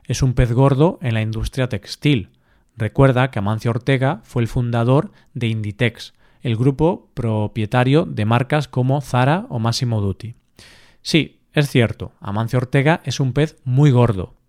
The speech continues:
es un tiburón. <laughs> Jaime también lo es, pero solo a nivel nacional. Bueno, en realidad Jaime es tan solo un personaje inventado para esta historia, ¿vale? No, no existe, en realidad. <laughs>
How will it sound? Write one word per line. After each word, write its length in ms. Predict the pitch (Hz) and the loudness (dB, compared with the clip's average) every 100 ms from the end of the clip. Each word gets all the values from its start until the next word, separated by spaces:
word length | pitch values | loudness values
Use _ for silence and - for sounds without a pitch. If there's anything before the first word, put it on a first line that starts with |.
| _ | _
es 120 | - | 4
un 140 | 170 170 | 4 6
tiburón. 440 | 170 143 123 90 113 123 170 - _ _ | 4 4 2 0 -2 0 0 0 _ _
<laughs> 560 | _ - - 190 - - | _ -18 -14 -12 -14 -6
Jaime 400 | - 160 175 202 | 0 2 2 0
también 320 | 202 131 147 | 0 2 4
lo 140 | 139 107 | 4 2
es, 260 | 87 - _ | -2 -10 _
pero 280 | 113 113 120 | -2 0 0
solo 280 | - 143 151 | 0 2 2
a 40 | |
nivel 260 | 147 131 135 | 2 2 0
nacional. 540 | 117 - 98 113 - _ - - _ _ - | -2 -2 -2 -2 -4 _ -20 -20 _ _ 2
Bueno, 340 | 139 95 104 _ _ _ | 2 2 -6 _ _ _
en 200 | 123 113 | -6 -2
realidad 440 | 110 107 107 120 - _ _ _ | 2 2 4 2 -2 _ _ _
Jaime 560 | - 110 104 110 135 - | -10 -4 -2 0 -2 -4
es 140 | - - | -14 -6
tan 180 | 110 107 | -4 -2
solo 340 | - 110 120 | 0 2 2
un 140 | 117 | 2
personaje 480 | 113 - 107 110 - | 0 0 -2 -2 -2
inventado 560 | 123 113 101 107 110 110 | -2 -2 -2 0 0 0
para 160 | 104 | -2
esta 220 | 107 - 98 | -4 -4 -6
historia, 440 | - 123 98 82 | -4 -4 -2 -2
¿vale? 280 | 98 113 90 | -2 -2 -4
No, 220 | 87 92 - | -8 -10 -10
no 260 | 101 95 107 | -8 -6 -6
existe, 580 | - - 120 - - - | -4 -4 -4 -6 -10 -8
en 200 | 110 98 | -6 -4
realidad. 340 | 98 107 107 | 0 2 0
<laughs> 60 | - | -2